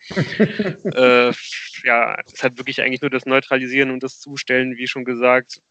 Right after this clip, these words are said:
Speaker 2: eigentlich fast noch besser funktioniert oder noch effektiver funktioniert, äh, als es in der ersten Halbzeit der Fall war. Und, ähm, ja, so das,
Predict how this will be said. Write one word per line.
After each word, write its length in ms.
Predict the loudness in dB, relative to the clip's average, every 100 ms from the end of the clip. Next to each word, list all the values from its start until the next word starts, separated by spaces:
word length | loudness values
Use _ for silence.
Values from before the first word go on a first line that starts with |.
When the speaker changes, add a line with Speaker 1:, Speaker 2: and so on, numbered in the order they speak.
| _
Speaker 2:
eigentlich 260 | -4 -4 -2
fast 240 | -4 -4
noch 160 | -8 -2
besser 320 | -4 0 0
funktioniert 540 | -2 -12 -8 -2 -2
oder 100 | 0 0
noch 140 | -2
effektiver 540 | -6 -6 -6 -4 -2 -2
funktioniert, 540 | -6 -12 -6 -4 -4 _ -8
äh, 60 |
als 320 | -2 0 -2 -8
es 100 | -12
in 80 |
der 100 | -4
ersten 280 | -4 -4 _
Halbzeit 340 | -10 -4 -4 -4
der 80 | -4
Fall 240 | 0 2
war. 160 | 2 -2 _ -20 -20 -20 -20 -20 -20 -20 -20 _ _ _ _ _
Und, 680 | -8 -2 -2 -2 -4 -6 -4 0
ähm, 720 | 2 2 0 -2 -4 -8 -16 _ _
ja, 200 | 2 2 2
so 160 | -4
das, 380 | -6 -10 -12